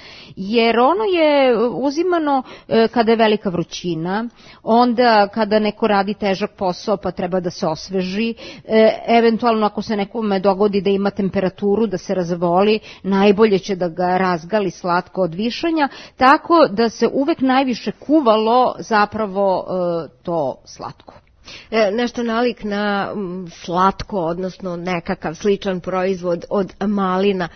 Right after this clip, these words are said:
Speaker 2: u Rusiji. Oni takođe, kad je neko bolestan, e, uzimaju, e,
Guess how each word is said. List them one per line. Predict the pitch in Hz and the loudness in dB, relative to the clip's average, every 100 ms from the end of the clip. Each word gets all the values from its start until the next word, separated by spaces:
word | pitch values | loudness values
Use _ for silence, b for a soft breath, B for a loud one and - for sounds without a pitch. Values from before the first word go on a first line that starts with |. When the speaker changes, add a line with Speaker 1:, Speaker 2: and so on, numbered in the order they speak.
| b - | b -4
Speaker 2:
u | 196 | -2
Rusiji. | 185 170 160 - 190 160 | 0 -2 -4 -4 -2 -2
Oni | 131 147 170 165 - | -6 -8 -8 -10 -4
takođe, | 196 - 185 190 185 | -4 0 -2 0 -4
kad | 185 160 | -6 -6
je | 180 | -4
neko | 175 175 202 - | -4 -4 -6 -6
bolestan, | 196 190 196 226 214 - 214 | -6 2 4 4 2 -2 -4
e, | 185 B B B - 196 190 - | -4 B B B -2 0 2 0
uzimaju, | 214 190 202 196 185 175 170 165 - | 0 2 0 -2 -2 -2 -4 -6 -8
e, | - | -6